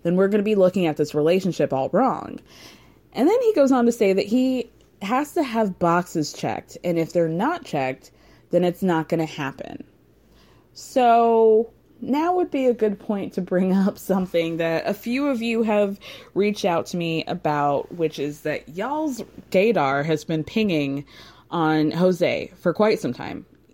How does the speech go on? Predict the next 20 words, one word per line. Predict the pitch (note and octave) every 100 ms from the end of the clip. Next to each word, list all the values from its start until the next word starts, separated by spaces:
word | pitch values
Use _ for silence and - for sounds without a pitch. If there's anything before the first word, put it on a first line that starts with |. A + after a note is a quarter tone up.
| A#1
like, | A2 C3+ F3+ D#3+
even | F#3+ A#3 A3
in | G3+
the | F#3
matchmaking | D#3+ D3 - A#2+ C3 -
special. | - - - E2 - - - - - - -
I | C#4 A4 B4 G#4
didn't | - C4+ A#3+ A#3
really | A#3 G#3+ F#3+ -
get | E3 F3+ - -
that | B3 A#3+
vibe | A3+ C4 C4 C4+ C#4 C#4+ C4+ - _ _ _ -
until | F#3+ - - A3+ A3 G#3
this | F3+ F3
conversation. | - F#3+ F3 E3+ E3+ - D#3 D#3 - A#3+ C4 C#4 C#4+ - - - -
It's | C4 B3 - - _ _ _ _ _ _ _ _ _
very | G3+ F#3+ D#4+ G4 G4
weird | B3+ B3 C4
for | - A#3+
me. | F#3+ E3